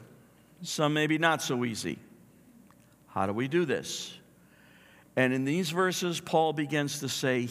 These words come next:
"Here's the difference salvation makes in your life." And he particularly starts today with our relationships with one another and how we work together in the body of Christ.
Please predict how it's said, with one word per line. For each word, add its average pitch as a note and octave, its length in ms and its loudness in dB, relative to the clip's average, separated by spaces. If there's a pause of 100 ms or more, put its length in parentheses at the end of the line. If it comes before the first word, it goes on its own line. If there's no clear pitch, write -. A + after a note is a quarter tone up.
(160)
"Here's A#3 640 -2
the G#3 100 -2
difference C#3+ 720 -2
salvation A2+ 1040 -2
makes G#2+ 460 -4 (100)
in A#2 140 0
your G#2 220 -4
life." F#2+ 440 -4 (1080)
And A#2 100 -2
he A2 60 -2
particularly A2 960 -2
starts G#2 440 -2
today G#2 460 -2
with G#2 400 -4
our G#2+ 200 -2
relationships G2+ 880 -4
with G2+ 240 -8
one G#2+ 180 -4
another A2+ 420 -2 (480)
and G#2 120 -2
how G#2+ 180 -2
we A2 200 -4
work A2 540 -4 (180)
together A2 680 0 (1080)
in G2+ 140 -4
the G2 80 -4
body E2 320 -2
of E2+ 120 -10
Christ. - 600 -8